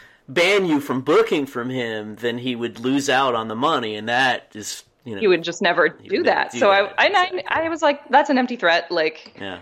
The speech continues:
Speaker 2: you know, he told me he was gonna blacklist me, and I was like, "Good luck." Like, that didn't happen either, so <laughs>
Speaker 1: Well, you were very popular at the time,
Speaker 2: That's
Speaker 1: extremely
Speaker 2: true. I just had the
Speaker 1: popular, and
Speaker 2: advantage
Speaker 1: so
Speaker 2: of being in demand already.
Speaker 1: Right.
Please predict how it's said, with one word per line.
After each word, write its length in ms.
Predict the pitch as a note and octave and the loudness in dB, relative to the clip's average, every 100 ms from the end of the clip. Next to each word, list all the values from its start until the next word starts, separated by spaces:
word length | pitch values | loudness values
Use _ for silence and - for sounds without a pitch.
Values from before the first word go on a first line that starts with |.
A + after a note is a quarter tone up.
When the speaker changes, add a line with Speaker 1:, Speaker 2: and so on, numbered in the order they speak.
| - | -4
Speaker 2:
you 100 | F#3 | 0
know, 140 | D#3 | 0
he 160 | D#3+ C#4 | 0 -4
told 260 | C4 - G#3+ | 0 0 0
me 140 | G#3 | -4
he 140 | G3+ F#3+ | 0 -2
was 120 | F3+ | 0
gonna 160 | F3 | -2
blacklist 520 | D#3 D3+ E3 E3+ D3+ E3 | 0 0 2 0 -4 -4
me, 120 | D3+ | -4
and 80 | D3 | -2
I 40 | |
was 100 | E3 | -2
like, 160 | D#3+ - | -2 2
"Good 220 | E3+ E3 | 0 4
luck." 500 | G3+ C4 F#3+ F#3+ - | 6 6 4 0 -2
Like, 340 | E3 D#3 - - | -2 -2 -6 -2
that 280 | F3 F3 | -2 -2
didn't 220 | F#3+ F3+ D#3+ | -6 -6 -4
happen 320 | F3+ F#3 F3+ | -4 -4 -8
either, 320 | F#3+ D#3 D3+ | -4 -2 -2
so 200 | - F3+ - | 0 0 0
<laughs> 480 | - - - _ | -10 -16 -20 _
Speaker 1:
Well, 80 | E3 | -4
you 120 | G3 | 2
were 100 | G#3+ G3 | 2 4
very 260 | G3+ G3 | 4 4
popular 600 | F3+ E3+ C#3+ D3+ D3 C#3+ | 2 2 2 2 4 4
at 160 | C3+ D3 | 2 -4
the 60 | |
time, 400 | - C3+ B2 C3 | -6 -2 0 0
Speaker 2:
That's 180 | C3 - | -2 -2
Speaker 1:
extremely 260 | G3 D3+ F3 | 0 0 4
Speaker 2:
true. 220 | G3 E3 | 4 4
I 120 | F3+ | 4
just 20 | G#3 | 2
had 120 | G3 | 2
the 20 | |
Speaker 1:
popular, 240 | G#3 G#3 G#3 | 0 2 -2
and 80 | |
Speaker 2:
advantage 400 | - F3 F3 D#3+ | 0 -2 0 -2
Speaker 1:
so 120 | F3+ D#3 | -6 -14
Speaker 2:
of 320 | - C#3+ _ | -20 -20 _
being 320 | G3+ F3+ E3+ | -4 -2 -2
in 180 | E3+ F3+ | -2 -2
demand 320 | F3 E3 D#3+ | 0 0 2
already. 640 | D3+ D3 D3+ E3+ G#3 A#3 - | 2 4 2 2 -2 -6 -8
Speaker 1:
Right. 260 | G#2+ F2 | -10 -10